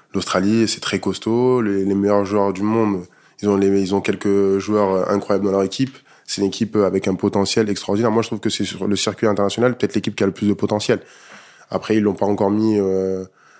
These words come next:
ils ont pas encore, euh, peaufiné à cent pour cent leur jeu et je pense qu'ils pourraient être bien meilleurs. Mais en tout cas, intrinsèquement, la qualité des joueurs, physiquement, euh, et rugbystiquement, ils sont assez impressionnants.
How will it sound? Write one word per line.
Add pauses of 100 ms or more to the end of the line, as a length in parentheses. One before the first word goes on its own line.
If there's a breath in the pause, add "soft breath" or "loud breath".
(160 soft breath)
ils
ont
pas
encore,
euh,
peaufiné
à
cent
pour
cent
leur
jeu
et
je
pense
qu'ils
pourraient
être
bien
meilleurs. (380 loud breath)
Mais
en
tout
cas,
intrinsèquement,
la
qualité
des
joueurs, (380 soft breath)
physiquement,
euh,
et
rugbystiquement,
ils
sont
assez
impressionnants.